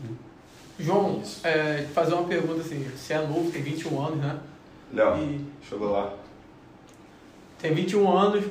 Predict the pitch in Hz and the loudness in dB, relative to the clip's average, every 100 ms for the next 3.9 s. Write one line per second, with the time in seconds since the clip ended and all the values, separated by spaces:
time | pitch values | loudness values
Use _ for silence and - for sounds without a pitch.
0 | - 165 165 165 185 175 185 185 180 175 | -4 -2 0 0 4 6 8 8 6 2
1 | - - 175 214 - - 196 214 190 180 | -4 -6 0 2 2 0 2 0 4 4
2 | 180 175 175 165 165 160 160 160 165 165 | 4 2 -2 -2 -2 0 0 2 2 2
3 | 143 156 165 160 156 - - 165 165 | 0 -2 0 0 -2 -4 -2 2 0